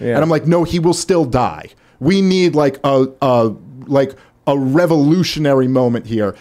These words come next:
Speaker 2: to drastically cut the, the size of
Speaker 1: Well, I
Speaker 2: scope of government. I will say for, uh, from the Repu-, what you asked me, from the Republican perspective, as of right now, I gotta say, I just don't, I don't really see any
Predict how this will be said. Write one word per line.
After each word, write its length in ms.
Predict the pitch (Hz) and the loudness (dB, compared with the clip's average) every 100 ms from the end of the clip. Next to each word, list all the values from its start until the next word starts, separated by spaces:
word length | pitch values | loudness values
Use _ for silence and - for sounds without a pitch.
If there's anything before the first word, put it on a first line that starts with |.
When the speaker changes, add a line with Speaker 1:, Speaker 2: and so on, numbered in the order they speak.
| _ | _
Speaker 2:
to 140 | - | -6
drastically 720 | 127 101 170 160 135 147 131 120 | -4 -2 0 0 -2 -4 -4 -4
cut 320 | 131 127 - | -2 -4 0
the, 180 | 117 113 | 0 0
the 380 | 117 113 101 | 0 0 0
size 360 | - 123 104 101 | -2 -2 -2 -4
of 120 | 104 | -2
Speaker 1:
Well, 100 | 220 | 0
I 120 | 240 | 2
Speaker 2:
scope 180 | 170 120 | 2 0
of 100 | 110 | 0
government. 380 | 104 113 107 92 - - _ | 0 0 -2 -6 -16 -20 _
I 80 | 160 | -2
will 80 | 165 | -2
say 220 | 180 185 | 0 0
for, 200 | 185 - - | 0 -4 -4
uh, 100 | 151 | -6
from 220 | 147 160 143 | -2 -2 0
the 80 | |
Repu-, 260 | 131 123 175 | 0 0 0
what 160 | 147 139 | 0 -2
you 140 | 139 | -2
asked 320 | 170 185 170 | 0 0 -2
me, 140 | 110 104 | -6 -8
from 160 | - | -8
the 80 | 123 | -6
Republican 600 | 110 - - 196 196 180 | -6 -8 -6 -2 -2 -2
perspective, 720 | 160 156 165 165 165 165 156 - _ _ _ _ - | -8 -6 -4 -4 -2 -4 -4 -14 _ _ _ _ -4
as 240 | 151 170 | -2 0
of 120 | 147 | 0
right 200 | 156 151 | 0 0
now, 240 | 139 139 131 | -2 0 -2
I 80 | |
gotta 260 | 110 117 113 | 0 -2 -2
say, 440 | - 120 123 135 - _ _ _ _ _ | -2 -2 -2 -6 -12 _ _ _ _ _
I 140 | 120 120 | -6 -2
just 360 | 123 127 110 | -2 -4 -6
don't, 360 | 98 139 151 - | 0 0 0 -4
I 120 | 117 117 | -6 -6
don't 480 | 101 123 147 147 | -4 -2 0 -2
really 260 | 131 131 123 | -2 -2 -4
see 340 | - - 127 - | -8 -8 -8 -6
any 420 | 123 131 120 | -6 -6 -8